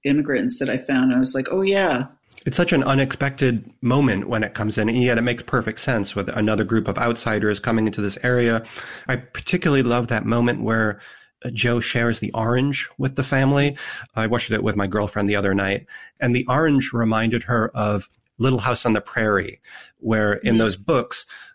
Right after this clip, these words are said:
Speaker 2: the family would get an orange for Christmas every year. That was the,
Speaker 1: Oh, I
Speaker 2: it
Speaker 1: didn't
Speaker 2: was,
Speaker 1: remember that.
Speaker 2: yeah, it was in their, it was in their stockings, and it w-, became like, uh, this bonding moment with the family, this one little treat. So it, it, it's such a, a charming moment in your movie.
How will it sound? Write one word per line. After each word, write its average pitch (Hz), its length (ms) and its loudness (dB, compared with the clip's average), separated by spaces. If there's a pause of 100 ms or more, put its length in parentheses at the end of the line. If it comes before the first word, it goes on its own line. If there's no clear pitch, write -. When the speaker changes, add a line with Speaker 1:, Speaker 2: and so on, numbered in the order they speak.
Speaker 2:
the 117 120 0
family 131 280 2
would 107 200 -2
get 107 300 -4 (100)
an 104 200 -4
orange 120 340 2
for 117 100 -4
Christmas 110 640 -2
every 98 240 0
year. 92 400 -4
That 110 160 -2
was 107 180 0
the, 110 240 0
Speaker 1:
Oh, 170 60 -2
I - 20 0
Speaker 2:
it - 40 2
Speaker 1:
didn't - 140 2
Speaker 2:
was, - 160 0
Speaker 1:
remember 160 400 -4
that. 120 220 -4 (120)
Speaker 2:
yeah, 120 200 2
it 127 40 4
was 120 140 2
in 139 120 4
their, 113 180 0 (100)
it 131 100 0
was 117 140 2
in 147 80 4
their 135 140 2
stockings, 113 760 -2
and 123 140 0
it 120 80 -2
w-, 117 200 -2
became 120 460 2
like, 101 240 -2
uh, 107 120 -2
this 101 160 -6
bonding 110 420 2
moment 101 300 0
with 98 100 -6
the - 80 -6
family, 110 380 0
this 98 200 -4
one 107 220 2
little 104 240 2
treat. - 460 -2
So 101 180 -4
it, 98 100 0
it, - 240 -8 (160)
it's 131 120 -6
such 135 180 0
a, 113 220 0
a 101 200 -2 (100)
charming 110 380 2
moment 101 300 2
in 92 100 -2
your 90 120 -4
movie. 101 320 -6